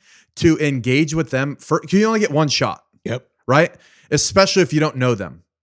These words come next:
Speaker 1: Right? So if this is just a cold email or a cold Instagram direct message, whatever that is, right? Twitter, right? Do your research. Come bring something to the table that, because these guys are getting inundated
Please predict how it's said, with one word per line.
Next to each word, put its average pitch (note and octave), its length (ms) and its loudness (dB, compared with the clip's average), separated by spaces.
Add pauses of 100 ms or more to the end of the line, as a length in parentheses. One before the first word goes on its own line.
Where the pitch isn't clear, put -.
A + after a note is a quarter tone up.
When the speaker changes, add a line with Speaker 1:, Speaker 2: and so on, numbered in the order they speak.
Speaker 1:
Right? C3 240 0
So D#3 140 -2
if B2+ 120 -4
this F3 140 2
is - 40 -8
just F3+ 220 -2
a C#3+ 60 -2
cold E3 420 2
email E3 420 0
or B2+ 140 2
a A2+ 40 -6
cold D#3+ 380 -2
Instagram C#3 640 -4 (140)
direct C3 280 0
message, C3 560 -4
whatever C3+ 320 0
that B2+ 160 -2
is, D3+ 280 -4 (100)
right? B2+ 240 -4
Twitter, D3+ 380 -4 (640)
right? D3+ 240 2 (480)
Do E3 260 2
your F#3 200 2
research. B2 760 -4 (240)
Come F#3 300 2
bring D#3+ 440 2
something F#3+ 440 -2
to E3 100 -4
the C#3+ 100 0
table B2 600 -2 (240)
that, C#3+ 260 0
because D#3 340 2
these E3 260 0
guys F#3+ 180 2
are F3 60 0
getting D#3+ 300 -2
inundated C3+ 640 0